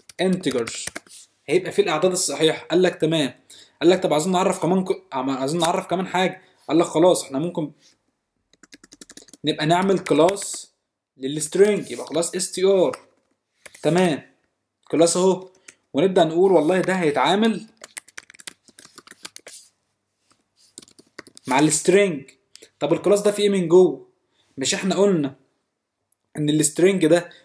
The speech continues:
في حاجات اعرف أط-، اعرف اطبقها عليه زي الابر واللور والحاجات دي اللي انا كاتبها فوق؟ اه، طب دي متعرفه هنا كانها دوال، ديف ابر كده، تمام، ويمشي على هذا الحال دي،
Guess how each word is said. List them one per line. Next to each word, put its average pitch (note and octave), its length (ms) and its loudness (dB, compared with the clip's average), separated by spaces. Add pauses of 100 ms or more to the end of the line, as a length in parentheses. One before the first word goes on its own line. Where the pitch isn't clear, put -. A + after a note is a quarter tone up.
في - 80 -6
حاجات F#3 240 -4
اعرف F#3+ 240 2
أط-، D#3 260 -4
اعرف E3+ 260 0
اطبقها D#3 320 -2
عليه F3+ 360 0 (160)
زي D3 180 2
الابر E3+ 380 2
واللور D3+ 460 4
والحاجات C#3+ 360 -2
دي G3 300 -8
اللي C3 120 -8
انا D#3+ 80 -6
كاتبها E3+ 280 -4
فوق؟ F#3 260 -4
اه، D#3 280 2
طب C3+ 160 -4
دي F3+ 80 2
متعرفه E3 500 2
هنا E3+ 100 -2
كانها D#3 400 -4
دوال، C#3 380 2 (460)
ديف D#3 520 2
ابر C#3+ 300 0 (1500)
كده، D#3 280 0 (2250)
تمام، D#3 380 -2
ويمشي F3 320 -2
على D3+ 140 0
هذا F3+ 200 2
الحال D#3+ 460 -2
دي، D#3+ 300 0